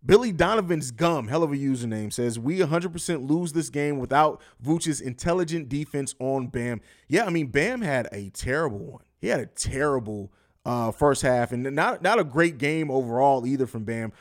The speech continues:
Only five for fifteen from the field. He did it ch-, in twelve points, but he had, uh,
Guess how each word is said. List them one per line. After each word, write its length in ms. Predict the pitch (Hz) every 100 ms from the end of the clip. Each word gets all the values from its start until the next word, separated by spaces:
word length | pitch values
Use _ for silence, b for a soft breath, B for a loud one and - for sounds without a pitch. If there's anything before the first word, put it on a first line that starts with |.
| B
Only 180 | 170 180
five 340 | 156 170 202
for 80 | 160
fifteen 380 | 170 160 165 151
from 160 | 147
the 80 | 131
field. 240 | - 139
He 80 | 131
did 180 | 143 170
it 140 | 160
ch-, 240 | - 160 - -
in 260 | 151 147 - B B
twelve 280 | 170 165 -
points, 240 | 165 160
but 140 | 135
he 60 | 131
had, 140 | 160
uh, 60 | 165